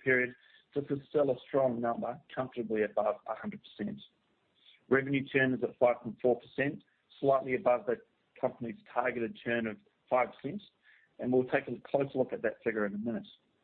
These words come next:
Customer lifetime value has grown nine and a half percent on the prior corresponding period to five hundred and eighty thousand dollars, whilst A R R is stable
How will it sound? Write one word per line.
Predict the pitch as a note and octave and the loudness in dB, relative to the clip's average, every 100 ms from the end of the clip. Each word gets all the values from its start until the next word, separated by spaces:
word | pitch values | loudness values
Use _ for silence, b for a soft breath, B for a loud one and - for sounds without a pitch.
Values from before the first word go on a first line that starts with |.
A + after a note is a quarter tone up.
| _ B B B _ - | _ B B B _ 0
Customer | C#3+ - C3 | 0 2 2
lifetime | A#2+ C3 C3+ C3+ A#2+ | 4 4 2 0 2
value | A2+ A#2+ C3+ | 4 2 2
has | A#2 G#2+ | -4 -2
grown | A#2+ A#2+ C#3 D3+ C#3+ A2 | 2 4 2 -4 -10 -4
nine | A#2 C3 | -2 0
and | C3+ | -2
a | A#2+ A#2 | -4 -4
half | A#2+ - | -6 -8
percent | A2 - E3 G3+ | -14 -8 -8 -8
on | B2 | -8
the | A2+ | -10
prior | - B2 A#2 | 0 0 0
corresponding | - A#2 A2 B2 A2+ A2 - | -2 -6 -6 -8 -8 -10 -8
period | C3 C#3 D3 b b b - | -6 -4 -8 b b b -8
to | C#3 C#3 - | -8 -6 -2
five | C#3 C#3 | 0 0
hundred | C#3 B2+ A#2 | -2 -4 -4
and | A2 A#2+ | -6 -6
eighty | C3 - C3+ - | -6 -8 -12 -4
thousand | A#2 A#2 A#2 A2 | -2 -2 -2 0
dollars, | A#2+ G#2 F#2 _ b b b _ - | 2 2 -4 _ b b b _ -2
whilst | A#2+ A#2 - _ B2+ | 2 2 -2 _ 0
A | |
R | B2 B2 A2+ | 2 4 4
R | G#2 G#2+ A#2+ | 2 -2 -8
is | G#2+ - | -10 -4
stable | A2+ G#2 G#2+ | -4 -4 -6